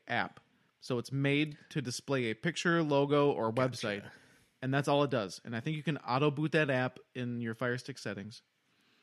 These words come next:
Speaker 2: Oh,
Speaker 1: And
Speaker 2: nice.
Speaker 1: then
Speaker 2: So then, uh,
Speaker 1: when you
Speaker 2: just
Speaker 1: turn
Speaker 2: have
Speaker 1: your
Speaker 2: the
Speaker 1: T V
Speaker 2: owner
Speaker 1: on, as
Speaker 2: pay
Speaker 1: long as you
Speaker 2: for it.
Speaker 1: turn it off on that H D M I, it should turn on to that, and then it should just fire up to that website.
Speaker 2: Cool.
Speaker 1: So that what we wanted to do is have the bartender not have to finnick,
Speaker 2: Yeah.
Speaker 1: f-, well, f-, fuss with anything. Just you turn the T V on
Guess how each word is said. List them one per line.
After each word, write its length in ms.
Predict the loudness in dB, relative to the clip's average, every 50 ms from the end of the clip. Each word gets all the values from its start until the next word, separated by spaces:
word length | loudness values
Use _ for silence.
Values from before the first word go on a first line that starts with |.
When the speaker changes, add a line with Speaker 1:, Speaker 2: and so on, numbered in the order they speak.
| _ _ _ _ _ _ _ 0
Speaker 2:
Oh, 60 | 2
Speaker 1:
And 60 | 2 4
Speaker 2:
nice. 80 | 4
Speaker 1:
then 140 | 2 2 0
Speaker 2:
So 120 | 0 -2
then, 300 | -4 -6 -8 -8 -10 -10
uh, 80 | -10 -8
Speaker 1:
when 100 | -4 -4
you 40 | -4
Speaker 2:
just 100 | -2 0
Speaker 1:
turn 120 | 0 2 2
Speaker 2:
have 20 |
Speaker 1:
your 80 | 2 0
Speaker 2:
the 40 | 0
Speaker 1:
T 60 | 0
V 180 | 2 2 2 2
Speaker 2:
owner 80 | 2 2
Speaker 1:
on, 260 | 2 0 -2 -4 -6 -10 _ _ _ _ _
as 80 | -8 -6
Speaker 2:
pay 20 | -4
Speaker 1:
long 80 | -4
as 60 | -4
you 60 | -4 -6
Speaker 2:
for 40 |
it. 20 | -6
Speaker 1:
turn 160 | -4 -4 -4
it 60 | -4 -4
off 280 | -2 0 0 0 0 -2
on 60 | -4 -4
that 100 | -4 -6
H 220 | -6 -8 -10 -12
D 100 | -10 -10
M 100 | -8 -6
I, 220 | -6 -8 -8 -8 -10
it 180 | -12 -12 -10
should 180 | -8 -8 -8 -6
turn 160 | -6 -4 -2 -2
on 160 | -2 -2 -4
to 40 | -4
that, 300 | -4 -4 -4 -6 -8 -10 -16 _ _ _ -8
and 80 | -8
then 100 | -6 -6
it 80 | -6 -6
should 160 | -6 -6 -6 -6
just 140 | -8 -6 -4
fire 180 | -2 -2 -2
up 80 | -2 -4
to 80 | -6 -6
that 100 | -6 -4
website. 380 | -6 -8 -10 -10 -10 -12 -12 -14 -16 _ _ _ _ _ _ _ _ _ _ _ _
Speaker 2:
Cool. 140 | -8 -6 -2
Speaker 1:
So 40 | 0
that 160 | 0 0 0 -4 _ -20 -20 -10 _
what 140 | 2 4 6
we 80 | 8 8
wanted 300 | 8 8 8 8 8 6
to 60 | 4
do 180 | 4 6 4 4
is 100 | 4 2
have 180 | 2 0 0 0
the 60 | 2
bartender 420 | 2 2 2 2 0 0 0 0
not 260 | 2 2 2 2 4
have 180 | 2 0 -2 -2
to 60 | -4
finnick, 340 | -6 -4 -4 -2 -2 -4 -6 -8 -14 _ _ _ -10
Speaker 2:
Yeah. 100 | -10 -10 -12
Speaker 1:
f-, 240 | -16 -20 -20 -20 -20 -18
well, 140 | -16 -16 -16
f-, 200 | -16 -20 -20 _ _ _ _
fuss 220 | -6 -6 -6 -4
with 100 | -2 0 0
anything. 360 | 2 2 2 0 0 0 -2
Just 180 | -4 -6 -6 -8
you 60 | -4
turn 140 | 0 0 2
the 60 | 2
T 140 | 2 0 0
V 140 | 2 2 2
on 240 | 4 2 0 -2